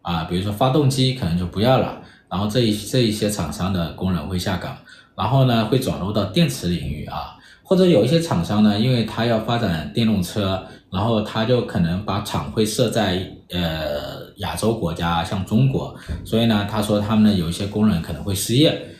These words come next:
所以他们现在在罢工，也有一项就是针对什么呢？就是三大汽车厂商如果要向电动化转型的话呢，要确保他们的工人的一个利益啊，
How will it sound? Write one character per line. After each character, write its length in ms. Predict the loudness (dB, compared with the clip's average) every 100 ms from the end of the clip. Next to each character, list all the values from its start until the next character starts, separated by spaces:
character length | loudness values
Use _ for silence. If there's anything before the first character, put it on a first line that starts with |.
| _
所 140 | -4
以 40 | -2
他 180 | -2 -2
们 100 | 2
现 140 | 2
在 80 | 4
在 180 | 2 2
罢 180 | 0
工， 280 | 2 4 4 2 -2 -10 -8
也 180 | 2 4
有 140 | 6 4
一 140 | 2
项 280 | 2 2 2
就 100 | 0
是 180 | -2 0
针 160 | 0 2
对 200 | 2 0
什 140 | 0
么 100 | 0
呢？ 160 | 0 -2 -8 -20 _
就 160 | -2 0
是 220 | 2 0
三 280 | 4 4 4
大 180 | 4 2
汽 180 | 4
车 120 | 4 4
厂 240 | 2 -4
商 220 | -2 0
如 140 | 2 4
果 120 | 2
要 120 | 0
向 240 | 0 0 2
电 200 | 0 2
动 160 | 2
化 180 | 2 0
转 280 | 0 -2 -4
型 200 | -6 -2
的 120 | 0
话 180 | 2 2
呢， 240 | 2 0 -4 -20 _
要 120 | 0
确 340 | 0 0 2 2
保 200 | 2 -4
他 180 | -4 -2
们 120 | 0
的 100 | -2
工 240 | -2 -2
人 120 | -2 -4
的 80 |
一 100 | -8
个 80 | -8
利 140 | -2 0
益 220 | 0
啊， 100 | -4